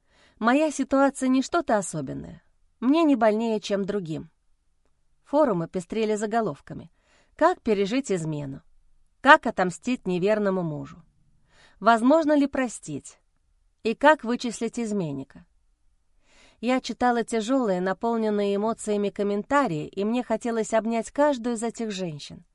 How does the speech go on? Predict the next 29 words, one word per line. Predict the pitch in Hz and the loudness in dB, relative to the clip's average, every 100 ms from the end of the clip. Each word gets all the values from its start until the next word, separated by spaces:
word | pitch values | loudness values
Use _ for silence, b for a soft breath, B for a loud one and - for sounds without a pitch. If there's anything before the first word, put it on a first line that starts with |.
| _ _ _ _ b b b b | _ _ _ _ b b b b
Хотелось | - 220 254 240 233 | -2 -2 0 -2 -2
сказать, | - 226 220 233 | 0 0 2 -2
что | - 240 | -2 -6
хоть | - 233 - | -2 -4 -2
наш | 233 233 - | -2 -2 -2
мир | 214 220 220 | -4 -4 -4
и | 226 214 | -2 0
разрушен, | 214 208 294 262 - 170 - _ _ _ _ - | 0 -2 -6 -6 -10 -14 -18 _ _ _ _ -10
жизнь | 220 226 302 254 196 | -6 0 2 2 0
на | 226 240 | 0 0
этом | 220 220 | -2 -2
не | 220 | -2
заканчивается. | 208 214 262 202 - 151 127 - - _ _ _ _ _ _ _ - | -2 -4 -2 -4 -6 -12 -14 -16 -20 _ _ _ _ _ _ _ -6
Можно | 240 320 294 180 185 | 2 4 4 0 -4
все | - 254 | -2 -2
построить | 247 233 254 247 240 | 0 -2 -2 -2 0
заново, | 220 180 143 - - _ _ _ _ _ _ - | -2 -2 -4 -14 -20 _ _ _ _ _ _ -2
пусть | 277 226 196 | 0 0 0
даже | 247 233 | -2 -2
с | 233 | -4
нуля. | 262 262 160 151 _ _ _ _ _ _ _ _ | -2 -2 -4 -10 _ _ _ _ _ _ _ _
Нельзя | 233 277 262 262 233 | 0 2 2 2 2
сдаваться, | 147 170 156 147 - - _ _ - | 0 -6 -8 -12 -20 -20 _ _ -2
мы | 247 | 2
ни | 254 | 2
в | - | 2
чем | 320 311 | 2 2
не | 294 | 2
виноваты. | 294 311 254 143 - | 2 0 0 -4 -10